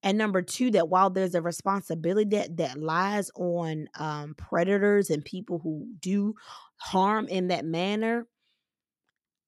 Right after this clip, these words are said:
I can begin the process of recovery by first understanding or trying to gain an understanding that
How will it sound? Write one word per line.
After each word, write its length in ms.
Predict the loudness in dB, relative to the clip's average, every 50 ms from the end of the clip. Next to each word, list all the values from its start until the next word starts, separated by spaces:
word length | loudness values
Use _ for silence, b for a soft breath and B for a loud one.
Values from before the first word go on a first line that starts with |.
| _ _ _ _ _ _ _ _ _
I 180 | 2 4 4 4
can 300 | 2 2 2 2 2 4
begin 800 | 2 0 0 0 0 0 2 2 2 2 2 0 -2 -4 -8 -10 -6 -4
the 100 | -4 -4
process 540 | -2 2 2 2 2 2 0 -4 -4 -2
of 160 | -2 -4 -4 -6
recovery 880 | -8 -6 2 6 6 6 6 4 2 0 0 0 -2 -2 -4 -8 b b b b b b b b b 0
by 200 | 2 2 2 2
first 400 | 0 0 2 4 4 2 2 -4 _ _ _ _ _ _ _ _ _ _ 0
understanding 1300 | 2 2 2 2 0 0 0 -2 -6 -4 0 2 2 4 4 2 2 2 2 0 0 0 -2 -4 -4 -2
or 180 | 0 0 0
trying 380 | 0 -2 -2 2 2 2 2 2
to 100 | -2 -4
gain 220 | -2 -2 0 0 0
an 120 | -2 -2
understanding 1000 | -4 -4 -4 -6 -6 -6 -6 -4 -4 -4 -4 -4 -4 -6 -6 -4 -6 -6 -8 -12 b b b b b b b b b _ -10
that 520 | -2 2 2 4 4 4 2 0 -2 -4